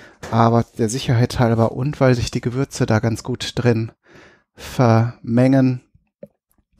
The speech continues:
mache ich das mal so. Dann gebe ich noch etwas Muskat rein. Ist immer gut mit Blumenkohl und dann eben besagtes Trüffelsalz,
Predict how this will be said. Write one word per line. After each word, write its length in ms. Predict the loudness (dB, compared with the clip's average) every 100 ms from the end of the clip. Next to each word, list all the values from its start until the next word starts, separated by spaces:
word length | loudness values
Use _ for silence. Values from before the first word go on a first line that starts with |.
| -6
mache 280 | -2 0 -2
ich 100 | -2
das 200 | -6 -6
mal 140 | -6
so. 260 | -2 -4 -4 _ -20 -18 -18 -10 -4
Dann 120 | 0
gebe 200 | 0 -2
ich 100 | -2
noch 120 | -2
etwas 440 | -2 -2 -2 -6 -16 _ _
Muskat 600 | -6 -4 0 2 2 2
rein. 360 | 2 4 4 0 -6 _ _ -20 -20 -20 -20 _
Ist 160 | -20 -2
immer 260 | 0 2 0
gut 340 | -4 -6 -2
mit 360 | 0 -2 -8 -18 _ _ _ _ _ _ _ _ _ _ -8
Blumenkohl 800 | -4 0 -2 -2 0 2 0 -4
und 420 | -2 0 0 0 2
dann 200 | 2 2
eben 360 | 0 0 0
besagtes 880 | -2 0 0 -2 -4 -6 -6 -12 -16 -20 _ _ _ _ _ _ _ _ _ _ _ _ -20 _ _ _ _ _ -20 _ _ _ _ _ _ _ _ _ _ _ _ _ _ _ -18 -18 _
Trüffelsalz, 920 | -4 -2 0 0 2 2 2 -2 -12